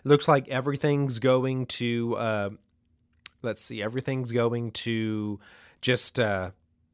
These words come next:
bad places. Let's, let's say that. Everything's going to bad places, bad results, and we get angry at our politicians. We get angry at our institutions that are failing us. Our hope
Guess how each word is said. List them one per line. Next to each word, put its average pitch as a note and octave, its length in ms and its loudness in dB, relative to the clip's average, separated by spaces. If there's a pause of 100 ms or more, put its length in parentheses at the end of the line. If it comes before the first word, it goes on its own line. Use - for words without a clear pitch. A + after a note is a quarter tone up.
(420)
bad G#2 440 0
places. - 640 -8 (180)
Let's, - 300 -6
let's F#2+ 180 -6
say G2+ 140 -2
that. F2+ 320 -12 (380)
Everything's C#3+ 440 8
going D#3+ 220 8
to C#3+ 80 2
bad D3 220 8
places, D3+ 400 0
bad D3 260 4
results, C#3 580 4
and A#2 140 -2
we B2+ 60 -2
get D3+ 160 4
angry D3 340 0
at C#3+ 60 4
our C#3 100 4
politicians. C#3+ 880 -2 (260)
We D3 120 4
get D#3+ 160 6
angry D3+ 560 2 (240)
at C#3+ 340 0
our C3 240 6
institutions C#3+ 800 -2
that C3+ 120 6
are C3+ 100 8
failing C#3 420 2
us. B2+ 540 -2 (880)
Our C3+ 200 6
hope A#2 560 -6